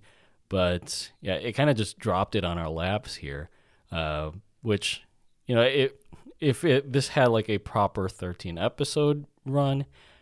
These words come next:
uh, maybe we could have seen more of Main's story fleshed out rather than it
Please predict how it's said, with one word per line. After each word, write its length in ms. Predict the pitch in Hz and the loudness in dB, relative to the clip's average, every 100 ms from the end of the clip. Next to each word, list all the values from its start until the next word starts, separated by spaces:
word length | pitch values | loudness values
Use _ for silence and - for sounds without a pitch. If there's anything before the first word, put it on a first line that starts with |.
| _ - | _ -4
uh, 360 | 92 82 80 104 | -2 -2 -4 -8
maybe 480 | 104 87 92 98 | -6 -4 -2 0
we 100 | 95 | -2
could 160 | 92 92 | -4 -6
have 140 | 92 | -6
seen 360 | - - 101 92 | -8 -6 -4 -4
more 500 | 87 90 90 90 92 | -4 -2 0 0 -2
of 500 | 101 90 87 95 - _ | -4 -4 -4 -8 -16 _
Main's 360 | 92 90 87 - | -8 -6 -6 -6
story 260 | 90 90 | -4 -4
fleshed 380 | - 90 - - | -4 -4 -4 -4
out 260 | 98 98 - _ _ _ - | -2 -2 -4 _ _ _ -4
rather 300 | 98 95 95 | 0 0 0
than 220 | 92 92 | -2 -2
it 240 | 92 139 | -4 -8